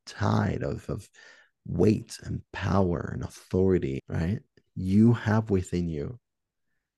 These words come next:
the strength. You have within you the patience. You have within you the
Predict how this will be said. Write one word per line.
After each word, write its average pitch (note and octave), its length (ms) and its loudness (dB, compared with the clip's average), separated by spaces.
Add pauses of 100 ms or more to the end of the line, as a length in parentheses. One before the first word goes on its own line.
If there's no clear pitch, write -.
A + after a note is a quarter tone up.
the - 80 -8
strength. - 600 -4 (840)
You F#2+ 80 4
have F#2+ 220 2
within F#2 380 2
you F2+ 100 2
the E2+ 100 -4
patience. - 640 -4 (760)
You F#2 120 4
have F#2+ 160 2
within F#2 400 2
you F2+ 80 0
the D#2+ 160 -6